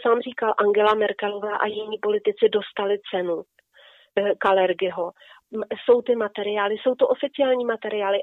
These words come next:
O S N, vždyť to říkají, že, že má být evropské obyvatelstvo nahrazeno, vždyť jsou to oficiální všechny materiály. Nikdo se ničím netají, tak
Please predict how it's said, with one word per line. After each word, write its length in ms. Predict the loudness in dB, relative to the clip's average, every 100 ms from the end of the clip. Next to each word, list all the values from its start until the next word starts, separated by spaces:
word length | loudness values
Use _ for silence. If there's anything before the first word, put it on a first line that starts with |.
| 0
O 60 | -2
S 200 | -4 -8 -8
N, 100 | -4
vždyť 160 | -4 -4
to 100 | -6 -4 -6
říkají, 500 | -12 -8 -8 -6 -8 -12 -16 -20 -14 -4
že, 100 | 0 0 2 2
že 120 | 2 -2
má 220 | 0 -2
být 180 | -2 -6 -4
evropské 680 | 2 0 0 -18 -4 -2 -2
obyvatelstvo 760 | -2 -2 -4 -4 -4 -4 -4
nahrazeno, 580 | -2 -2 -2 -4 -2 -4
vždyť 180 | -4 -6 -4
jsou 140 | -4
to 120 | -2 -2 -2
oficiální 680 | -4 -2 -2 0 0 0 -4
všechny 300 | -6 -2 0
materiály. 520 | 0 -4 -4 0 -2 -2 -18 -16 -8
Nikdo 440 | -2 -2 0 0 0
se 100 | 0
ničím 400 | -2 -4 -6 -6
netají, 420 | -2 -2 -2 -8 -8
tak 160 | -10